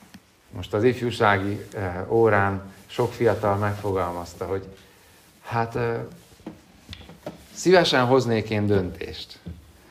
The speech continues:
Szívesen ugranék én bele az Istennel való kapcsolatba, de vacilálok. De még nem tudom. És olyan jó ráismerni, hogy az, amit én odaadok, az soha nem annyi,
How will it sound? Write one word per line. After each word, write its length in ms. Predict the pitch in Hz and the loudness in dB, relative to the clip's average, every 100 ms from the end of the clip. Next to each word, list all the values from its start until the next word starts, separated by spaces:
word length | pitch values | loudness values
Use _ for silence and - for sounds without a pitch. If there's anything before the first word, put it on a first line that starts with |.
| - - | -20 -2
Szívesen 500 | - 160 147 151 156 | 6 6 6 4 2
ugranék 520 | 156 151 147 135 135 | 6 6 6 4 4
én 160 | 131 | 4
bele 260 | 131 131 127 | 6 8 8
az 140 | 120 | 6
Istennel 480 | 147 131 139 127 120 | 2 0 2 4 6
való 240 | 117 113 107 | 6 6 4
kapcsolatba, 600 | 107 92 104 78 82 117 | -2 -2 -8 -8 -6 -4
de 260 | 147 156 151 | -2 -2 -2
vacilálok. 800 | 160 170 143 117 85 85 82 - - - - - - | -4 -2 -2 0 0 -2 -6 -10 -16 -20 -20 -18 0
De 140 | 135 | 2
még 320 | 143 143 139 | 4 2 0
nem 240 | 160 185 156 | -2 -2 2
tudom. 360 | 123 92 73 78 - - - - _ _ _ _ _ _ _ _ _ _ - - | 0 0 -4 -6 -12 -16 -20 -20 _ _ _ _ _ _ _ _ _ _ -20 -18
És 100 | - | -4
olyan 220 | 131 120 110 | 2 6 6
jó 180 | 110 | 4
ráismerni, 880 | 107 107 90 87 - 92 80 87 95 - | 4 2 0 -2 -6 -6 -6 -8 -12 -14
hogy 140 | - - - _ - _ - - - | -16 -16 -20 _ -20 _ -20 -20 -6
az, 160 | 127 131 | 0 2
amit 280 | 120 117 | 2 0
én 280 | 113 120 113 | 0 2 2
odaadok, 600 | 104 92 85 78 - - - - - - 247 254 - - - - - | 2 0 0 -2 -8 -12 -20 -20 -20 -18 -14 -12 -14 -16 -16 -16 -14
az 180 | - 117 | -8 -6
soha 420 | - - 190 123 | -2 2 2 2
nem 240 | 101 98 98 | -2 -2 -2
annyi, 400 | 92 87 82 | -4 -4 -10